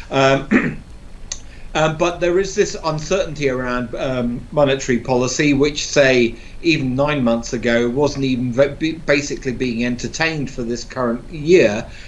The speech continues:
And of course, we've got very inflated asset prices. So, you know, the v-,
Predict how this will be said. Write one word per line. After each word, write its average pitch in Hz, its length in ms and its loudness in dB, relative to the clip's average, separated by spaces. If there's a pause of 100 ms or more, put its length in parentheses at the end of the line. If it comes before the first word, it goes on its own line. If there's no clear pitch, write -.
(160)
And 160 200 2
of - 120 -8
course, 151 280 -4
we've 147 200 -4
got 139 260 -4
very 139 300 2
inflated 139 580 -6
asset 202 420 0
prices. 101 680 -6 (320)
So, 185 240 4
you 185 400 0
know, 175 80 2
the 151 180 -2
v-, 190 260 -4